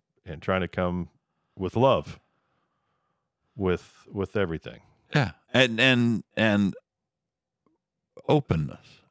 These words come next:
Speaker 2: and
Speaker 1: Yeah.
Speaker 2: authenticity and clarity and tran-,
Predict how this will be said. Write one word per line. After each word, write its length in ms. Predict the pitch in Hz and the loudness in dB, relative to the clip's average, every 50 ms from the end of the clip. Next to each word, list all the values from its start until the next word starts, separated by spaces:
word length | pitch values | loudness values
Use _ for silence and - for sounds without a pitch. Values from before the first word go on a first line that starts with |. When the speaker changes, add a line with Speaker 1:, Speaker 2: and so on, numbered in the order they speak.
| _ _ _ - | _ _ _ -4
Speaker 2:
and 100 | 95 78 | -2 0
Speaker 1:
Yeah. 100 | - - 107 | 2 2 2
Speaker 2:
authenticity 920 | 107 - - 113 101 98 - - - 127 - - - 82 76 73 65 64 - | 2 2 0 0 0 0 -2 0 -2 -2 -2 -2 -6 -4 -4 -4 -6 -6 -8
and 300 | - 92 95 92 92 - | -2 0 0 2 0 0
clarity 680 | - - - - 123 127 131 120 101 90 80 71 71 73 | -4 -10 -6 -2 0 2 2 2 0 0 -2 -4 -4 -4
and 220 | 82 90 90 85 | -2 -2 -2 -2
tran-, 400 | - - 117 107 107 107 104 - | -2 -2 0 2 2 2 0 -2